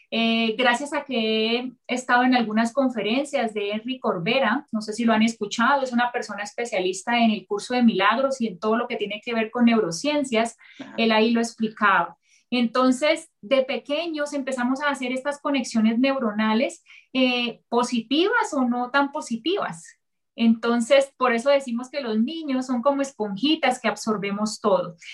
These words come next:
Speaker 1: Y esto impacta cuando ya estamos adultos. Y como decías, Alex, no es solamente, eh, con nuestros padres o la crianza que tenemos con nuestros padres, sino desde nuestros ancestros. A veces traemos,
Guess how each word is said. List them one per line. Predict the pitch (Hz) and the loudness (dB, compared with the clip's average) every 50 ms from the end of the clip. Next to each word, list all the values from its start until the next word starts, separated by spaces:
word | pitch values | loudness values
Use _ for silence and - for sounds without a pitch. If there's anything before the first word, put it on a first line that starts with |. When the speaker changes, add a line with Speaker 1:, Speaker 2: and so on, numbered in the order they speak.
| - - _ - | -20 -20 _ -2
Speaker 1:
Y | 254 269 285 294 302 320 302 220 - | 0 2 2 2 2 0 -2 -2 0
esto | 254 254 240 - - 311 | 2 2 2 0 -2 -2
impacta | 302 294 269 269 - 262 277 302 320 311 - _ - 233 220 233 247 - - _ _ | -2 -2 -2 0 2 2 4 4 2 0 -4 _ 0 2 2 2 0 -4 -10 _ _
cuando | - 226 214 214 196 | -4 -2 -2 -2 -4
ya | 202 196 | -6 -8
estamos | 202 - 226 226 220 226 226 233 | -6 -4 0 2 2 2 0 -2
adultos. | 196 175 190 214 226 226 214 - - 170 - - _ - _ _ | -4 -4 -2 0 2 0 0 -2 -6 -14 -14 -16 _ -20 _ _
Y | 254 247 - | -4 0 2
como | 269 247 247 247 | 2 2 4 4
decías, | 247 226 220 - 311 330 320 277 254 254 | 2 2 2 2 2 2 2 2 2 0
Alex, | 254 254 240 185 - - - | 0 0 0 -2 -4 -6 0
no | 214 220 254 277 294 | 2 4 4 4 4
es | 311 311 311 - | 2 0 -2 -2
solamente, | 330 330 330 330 320 320 302 294 294 294 285 262 - 330 403 466 - _ _ - - - - - | 0 0 2 0 0 0 -2 -4 -4 -6 -6 -4 -4 -4 -4 -4 -8 _ _ -20 -20 -20 -8 -2
eh, | - 247 254 247 247 247 247 247 240 - _ _ _ _ _ _ _ _ _ | 0 0 2 2 2 0 0 -2 -4 -10 _ _ _ _ _ _ _ _ _
con | - 262 240 233 | 2 2 4 4
nuestros | 233 226 220 - - 185 185 - - | 4 2 0 -2 -4 -8 -8 -6 -2
padres | - 285 311 311 294 262 220 214 214 220 | 2 4 4 6 4 4 2 2 0 0
o | 220 | -2
la | 208 202 196 - | -6 -6 -8 -8
crianza | - 262 277 285 302 302 311 320 330 | -4 -2 -2 0 0 -2 -4 -6 -8
que | 320 - | -8 -6
tenemos | - 233 214 208 208 220 220 - | -6 -6 -6 -4 -4 -4 -4 -2
con | - 262 247 240 | 0 0 2 2
nuestros | 226 220 - 190 185 - - | 0 -2 -2 -6 -10 -10 -6
padres, | _ 277 294 294 254 208 - - 165 - - _ _ _ - | _ 2 4 4 4 2 2 -2 -4 -8 -12 _ _ _ -2
sino | - 262 254 233 226 220 | 2 4 4 6 4 4
desde | 220 240 254 254 269 285 269 | 2 0 0 2 2 4 4
nuestros | 247 240 226 214 - - - 208 - | 4 2 0 0 -2 -4 -6 -6 -4
ancestros. | 196 180 180 180 - - 254 247 240 233 - - - 170 165 - - | -4 -6 -6 -6 -4 -2 -2 -2 -2 -2 -4 -8 -8 -10 -6 -2 0
A | 220 220 220 | 2 4 4
veces | 220 214 247 269 269 - | 4 4 2 0 -2 -2
traemos, | - - 220 208 202 208 208 214 233 254 - | -2 -2 -2 -2 -2 -2 0 0 0 0 0